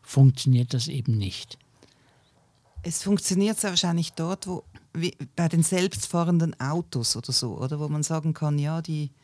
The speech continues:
Speaker 2: die, die, die sollen jetzt nicht auf die Autobahn oder <laughs> ich weiß noch, noch nicht oder so.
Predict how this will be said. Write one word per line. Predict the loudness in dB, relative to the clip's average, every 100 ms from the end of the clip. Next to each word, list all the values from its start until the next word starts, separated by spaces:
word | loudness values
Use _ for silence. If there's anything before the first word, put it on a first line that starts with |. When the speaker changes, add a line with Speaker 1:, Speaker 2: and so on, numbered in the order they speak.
| _ _ -20 _ _ -12
Speaker 2:
die, | -12 -12 -14 -18 -20 _ _ _ _ _ _ -6 -4 -4
die, | -2 -4
die | 0 0
sollen | 2 2 2 4
jetzt | 2 2 -2
nicht | 0 0
auf | -2
die | -2
Autobahn | 0 0 0 0 2 2 2
oder | 4
<laughs> |
ich | 4 2 -6 0
weiß | 2 2 0
noch, | 0
noch | 4 4 4 4
nicht | 4 4 0 -10
oder | -8 -6
so. | -6